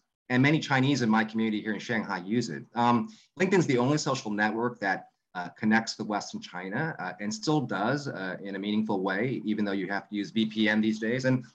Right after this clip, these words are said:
really, really interesting about this is that if you're Chinese and you have to use V P N, the party, the government has set it so that you are cut off from the rest of the world. You're just in a private, job-focused, uh, China LinkedIn. But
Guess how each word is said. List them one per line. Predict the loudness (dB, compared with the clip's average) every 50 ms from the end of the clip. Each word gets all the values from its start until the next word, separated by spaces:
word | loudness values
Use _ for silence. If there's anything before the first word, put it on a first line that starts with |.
| _ _ _ _
really, | 4 6 6 6 4 4 -4 _ 0
really | 2 4 4 4
interesting | 4 2 2 2 0 0 2 0 0
about | 0 0 0 -2 -2 -4
this | -8 -10 -8 -10
is | -10 -6 -2
that | 0 0 0 -2 -4 _ _ _ _ _ _ _ _ _ _
if | -2 2 4
you're | 4 4
Chinese | 4 4 4 6 6 6 6 4 4 2 0
and | 0 0 0 0
you | 0 0 0 0
have | 2 2 0 2 2
to | 0
use | 0 0 0
V | 0 -2 -2
P | -2 0 0 2 4
N, | 4 4 2 2 -2 -4 -10 _ _ _ _
the | -4 -4
party, | 0 2 4 6 6 6 6 4 2 0
the | 0 -4 -6 0
government | 2 2 4 4 4 4 4 2
has | 0 0 0 0 0 2
set | 4 4 4
it | 4 2 0
so | 0 -2 -2 0
that | 0 0 0 -2
you | -2 -4
are | -4 -4
cut | -2 0 2 4
off | 6 6 6 4 2
from | 0 -4
the | -2 0
rest | 0 0 0 -2 -4
of | -6 -6
the | -4
world. | 0 2 2 2 2 0 -2 -4
You're | -4 -4
just | -4 -4 -6
in | -6 -6
a | -6 -8 -10 -14 -20 _ _ _
private, | 2 4 6 6 6 4 2 0 0 -8 _ _ _ _ -6
job-focused, | -2 2 4 4 4 4 2 2 -2 0 0 0 0 -2 -2 -6 -8 -8 -8 -14 -18 -16 -14
uh, | -12 -12 -12 -10
China | -8 -2 2 2 4 4 2
LinkedIn. | 2 0 -2 -4 -10 -12 -14 -8 -4
But | -4 -4 -4 -6